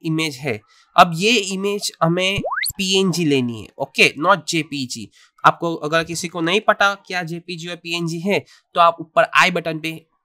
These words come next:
जो वीडियो आ रहा है वो देख सकते हैं। अब तो सबसे पहले हमको ये पीएनजी इमेज लेनी है। अब normally लोग क्या करते हैं कि उसको ऐसे ये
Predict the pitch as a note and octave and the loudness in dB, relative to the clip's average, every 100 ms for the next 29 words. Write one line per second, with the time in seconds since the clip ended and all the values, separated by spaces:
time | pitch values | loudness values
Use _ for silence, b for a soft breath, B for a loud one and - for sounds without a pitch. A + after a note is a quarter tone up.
0 | _ _ C3+ D3 D3 B2 C#3 C#3 C3 D#3 | _ _ -2 2 2 2 -4 -2 8 8
1 | G3 F3 D#3 D3 D3 C3 - A#2+ - A#2 | 8 4 0 -2 -4 -4 -6 -10 -12 -8
2 | C#3 F#3+ _ _ - - - C3+ - _ | -6 -8 _ _ -12 0 8 8 6 _
3 | _ _ _ G3 F#3 E3+ F#3 A#3+ - G#3 | _ _ _ -4 -2 -2 -2 0 4 4
4 | G#3 F#3+ F#3 F#3+ F#3+ F3 E3 D#3+ E3 D#3+ | 2 -2 -2 -4 -6 -4 -2 0 0 -2
5 | - D3+ C3+ E3 D#3 F3+ F3 F3 E3+ F#3+ | -6 -4 0 0 0 -4 -4 -6 -8 -10
6 | F#3+ b b _ - G#3+ G#3+ G#3+ G#3+ A3+ | -12 b b _ 0 2 2 0 -2 -2
7 | A3+ A3 G#3+ - A#3 A3 E3 E3 D#3 E3+ | -4 -4 -6 0 0 2 -2 -4 -8 -8
8 | F#3 b _ G3+ F#3 - G3 F#3+ - F#3+ | -12 b _ -4 -2 0 0 0 -2 -6
9 | F#3 F#3 F3+ _ _ _ _ _ - F3 | -6 -8 -14 _ _ _ _ _ -10 -2
10 | F3+ | 0